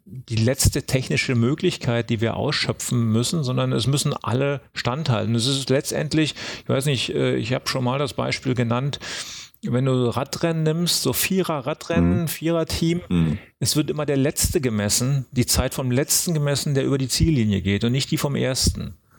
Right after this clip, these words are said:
Speaker 2: Ja.
Speaker 1: Wir müssen gucken, dass alle, die an einem Prozess beteiligt sind, dass alle über die Ziellinie kommen und der Letzte entscheidet am Ende über den Erfolg und nicht der Erste.
Speaker 2: Ja,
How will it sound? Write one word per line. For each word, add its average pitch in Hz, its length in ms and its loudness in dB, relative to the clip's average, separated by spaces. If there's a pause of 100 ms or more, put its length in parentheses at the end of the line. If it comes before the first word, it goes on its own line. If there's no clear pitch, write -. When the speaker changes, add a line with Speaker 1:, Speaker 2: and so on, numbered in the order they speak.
(460)
Speaker 2:
Ja. 95 120 2
Speaker 1:
Wir 127 60 4
müssen 135 360 0 (160)
gucken, 175 560 0
dass - 340 -2
alle, 185 460 0
die 147 320 -2
an 143 560 0
einem 135 220 0
Prozess 135 400 -2
beteiligt 131 600 -2
sind, 135 400 -2 (1080)
dass - 340 -2
alle 147 180 0
über 160 180 2
die 147 140 -4
Ziellinie 107 540 2
kommen 143 540 -2 (260)
und 117 400 0
der 120 80 2
Letzte 117 720 0
entscheidet 113 640 -4
am 104 100 -4
Ende 117 400 2
über 113 300 -2
den 110 100 2
Erfolg 120 380 0
und 120 80 0
nicht 113 160 0
der 127 80 2
Erste. 120 420 -2 (720)
Speaker 2:
Ja, 90 200 -2